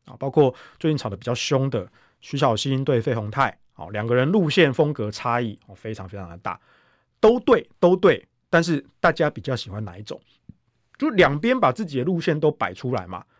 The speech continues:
最后看选民比较接受、比较喜欢哪一种。另外一方面，罗志祥跟钟佩君也是啊，强哥之前开疆辟土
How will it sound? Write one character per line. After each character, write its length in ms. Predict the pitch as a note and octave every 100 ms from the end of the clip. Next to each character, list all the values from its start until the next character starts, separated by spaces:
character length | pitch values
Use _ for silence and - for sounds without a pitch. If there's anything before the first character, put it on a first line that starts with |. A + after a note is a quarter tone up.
| _
最 140 | -
后 120 | G3 F3+
看 160 | F#3
选 220 | D3+ A2+
民 180 | F#2 G2
比 140 | G2 G2
较 160 | C3
接 220 | A#2 A#2+ A2+
受、 160 | A#2
比 100 | G2+
较 140 | G2+ A2
喜 160 | -
欢 140 | G2 G2
哪 120 | F#2
一 60 | A2
种。 160 | B2+ - _ _ _ _ _ - _ _
另 160 | A#3+
外 80 | B3+
一 40 | A#3
方 140 | A3+
面， 200 | A3+ E3 - _ _
罗 240 | - E3+ G3+
志 160 | C4+
祥 160 | G#3+ D3
跟 180 | F3+ F3
钟 160 | F3
佩 160 | F3 F3
君 200 | C3+ D3
也 100 | G#2
是 180 | - A#2+
啊， 200 | F2+ - _ _ _ _ _ _ _
强 240 | - F3+ A3+
哥 220 | A#3 A#3+
之 180 | - G#3+
前 240 | F#3 D#3+ E3
开 180 | - F#3
疆 260 | F#3 F#3 G3
辟 180 | - G3+
土 160 | -